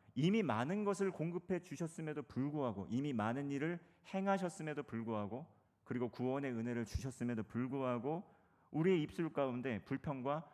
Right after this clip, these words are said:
원망이 터져 나옵니다. 그리고 구원의 여정 가운데 우린 잘 나가고 있다가도 지금 내가 무엇을 하는 것인가 삶에 대한 의욕이 꺾이고 차라리 죽는 것이 나은 것 아닌가라는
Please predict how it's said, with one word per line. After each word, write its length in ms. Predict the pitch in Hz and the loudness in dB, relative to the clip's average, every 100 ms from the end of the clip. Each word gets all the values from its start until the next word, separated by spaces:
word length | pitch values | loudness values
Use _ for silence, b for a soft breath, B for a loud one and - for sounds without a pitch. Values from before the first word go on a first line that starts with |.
| - | -14
원망이 500 | - 123 151 165 160 151 | -2 0 0 -2 -2 -6
터져 240 | 156 147 | -8 -8
나옵니다. 360 | 131 90 85 85 - b b b | -6 -8 -10 -14 -20 b b b
그리고 280 | b 147 160 | b 4 4
구원의 500 | 151 156 165 165 160 | 4 6 6 6 6
여정 300 | 127 143 156 | 4 2 2
가운데 320 | 151 139 135 | 4 2 2
우린 180 | 127 143 | 0 0
잘 280 | 120 127 135 | -2 0 2
나가고 360 | 113 123 151 131 | 4 4 2 0
있다가도 680 | - 151 123 113 160 87 B B B | 0 2 2 2 0 -2 B B B
지금 280 | - 180 170 | -2 2 4
내가 220 | 165 180 | 6 4
무엇을 640 | 135 151 185 196 196 185 | 4 4 6 6 4 2
하는 180 | 185 180 | 2 2
것인가 640 | 160 143 139 135 143 131 - B B | 0 0 -2 0 2 0 -4 B B
삶에 440 | - 175 180 175 | -6 -4 -2 -2
대한 300 | 156 156 151 98 | -2 -2 -4 -4
의욕이 400 | 113 156 175 165 | 2 6 6 4
꺾이고 500 | 160 160 160 104 95 - _ _ _ _ _ - | 0 -2 -2 -4 -6 -10 _ _ _ _ _ -6
차라리 320 | 185 180 180 | 0 2 0
죽는 320 | - 165 180 | 0 0 2
것이 360 | 165 160 160 160 - | 2 2 -2 -4 -10
나은 560 | - 107 110 131 156 175 | -4 0 2 2 2 2
것 180 | 170 135 | 2 4
아닌가라는 1400 | 113 120 120 123 95 - - - _ - 127 151 135 | 2 0 2 2 0 -6 -20 -20 _ -2 0 2 -2